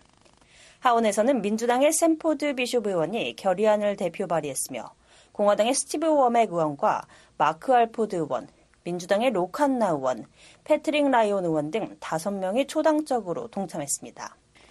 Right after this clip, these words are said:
상원 결의안도 하원과 마찬가지로 미국 최고 훈격인 명예훈장을 수훈한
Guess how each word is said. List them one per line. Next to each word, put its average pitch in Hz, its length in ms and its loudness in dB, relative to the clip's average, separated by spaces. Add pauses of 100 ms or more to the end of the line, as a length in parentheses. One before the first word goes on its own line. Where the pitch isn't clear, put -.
(380)
상원 269 380 4
결의안도 247 680 2
하원과 302 480 2
마찬가지로 180 840 -2
미국 208 360 -4
최고 285 460 2
훈격인 254 600 -2
명예훈장을 202 840 -2
수훈한 143 400 -8